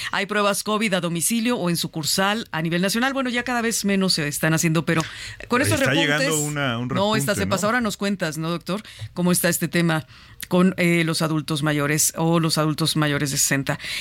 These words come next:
Speaker 1: Y farmacia digital con envíos, eh, nacionales para que puedas recibir tus medicamentos libres de,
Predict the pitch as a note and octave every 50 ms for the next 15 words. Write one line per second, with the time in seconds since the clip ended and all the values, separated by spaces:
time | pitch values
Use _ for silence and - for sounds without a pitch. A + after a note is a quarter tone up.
0 | - - - B3 B3 - C4+ C4+ C#4 D#4 D#4 E4 D4+ D4+ - C4+ C4 D4 D4+ D#4+
1 | D#4 - C#4 A#3+ A#3 A3+ A#3 B3+ C4 C4+ - - G#3 F#3+ F#3 F#3 F#3 F#3 F3+ F3+
2 | F3+ F3 F3 F3 F3+ F3 F#3+ G3 G#3+ B3+ C#4+ D4+ - - G#3 F#3+ F#3 F3+ F3+ F3
3 | E3+ G#3 A#3 A3+ A3 F3 G3 F#3+ G#3 F#3 A3+ G3+ F3 F#3 E3+ D#3 F3 E3+ F3 F#3+
4 | G3 F#3+ F#3+ E3 F3 F3 G3 F#3+ F#3+ G3+ F#3+ D#3 E3+ F3 E3 E3 D#3